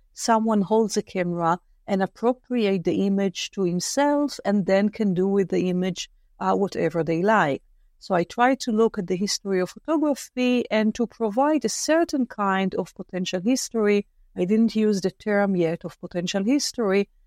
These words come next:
but trying to understand how the event, uh, cannot be appropriated by one side, which is the photographer.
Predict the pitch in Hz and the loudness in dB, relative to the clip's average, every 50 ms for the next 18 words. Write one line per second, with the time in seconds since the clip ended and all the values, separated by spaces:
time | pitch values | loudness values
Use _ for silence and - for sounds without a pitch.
0 | _ _ _ 202 196 - - 277 294 311 320 320 294 - - 277 254 226 214 214 | _ _ _ -10 -10 -2 2 4 4 6 6 4 2 2 2 2 2 4 2 2
1 | 214 208 - - - - - 220 220 220 220 220 214 214 202 - _ _ _ _ | 0 0 -2 -6 -8 -4 -2 0 2 2 4 2 2 0 -2 -6 _ _ _ _
2 | _ _ - - 202 208 214 220 226 190 208 196 190 190 170 160 - 214 214 214 | _ _ -4 -2 0 2 4 4 4 4 2 2 2 2 0 -2 -2 0 2 2
3 | 220 220 220 220 214 - - - - - 190 190 190 185 - _ _ _ - - | 2 2 2 0 0 -2 -6 -6 -6 -4 -2 -2 -4 -4 -6 _ _ _ -2 2
4 | 277 294 302 269 - 185 208 202 190 185 - _ _ _ _ - 185 - - 214 | 4 4 4 2 2 0 2 2 2 2 -2 _ _ _ _ -12 -12 -4 -2 -2
5 | 202 185 - _ 202 190 175 170 175 170 - 185 160 151 170 165 165 170 175 160 | -2 -2 -2 _ -2 0 0 0 0 -2 -4 -6 -4 -4 -4 -4 -2 -2 -2 -2
6 | 156 156 - - - 254 240 208 175 156 151 165 185 185 180 - - - 175 165 | -2 -2 -4 -2 0 2 2 2 2 0 0 0 -2 -4 -4 -2 -4 -4 -4 -4
7 | - 160 - - 170 - - 196 185 180 143 143 - - - 147 - - 180 | -6 -12 -14 -14 -12 -4 -2 -2 -2 0 -2 -4 -8 -8 -8 -8 -8 -8 -10